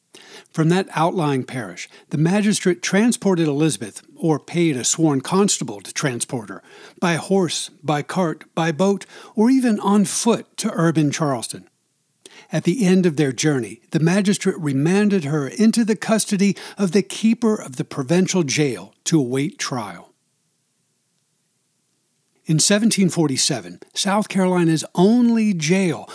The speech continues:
was located near the northern edge of Charleston, on the east side of King Street, the only road leading in and out of town, about one hundred feet north of Moore Street, now called Horlbeck Alley. On a suburban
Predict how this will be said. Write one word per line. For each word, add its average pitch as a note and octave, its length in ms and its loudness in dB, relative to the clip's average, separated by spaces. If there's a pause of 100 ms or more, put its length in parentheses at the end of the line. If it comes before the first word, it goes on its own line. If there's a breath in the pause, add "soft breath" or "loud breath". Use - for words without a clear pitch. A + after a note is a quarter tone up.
(140 loud breath)
was F3 220 2
located F#3 580 0
near F#3+ 160 4
the F#3 140 2
northern F#3+ 600 2
edge D3+ 300 -2
of D3 100 0
Charleston, C3+ 580 -4 (280 loud breath)
on G3 120 4
the A3+ 160 0
east - 440 2
side D#3 340 0
of C#3+ 140 -4
King F3+ 280 2
Street, - 420 -8 (160)
the F3 160 0
only E3+ 340 4
road C3+ 320 0
leading D3 400 0
in D3+ 180 -2
and C#3+ 120 0
out B2+ 140 -4
of A2+ 80 -12
town, E3 380 -4 (400 loud breath)
about A3+ 380 -2
one G3+ 420 2
hundred A3+ 320 2
feet F3+ 300 -2
north D#3+ 540 2 (120)
of E3 160 0
Moore E3+ 500 2
Street, - 480 -6 (200)
now F#3 220 0
called C#3+ 340 -4 (140)
Horlbeck C#3 500 -2
Alley. A2 380 -8 (960 loud breath)
On D#3 140 0
a D3 80 0
suburban E3 680 0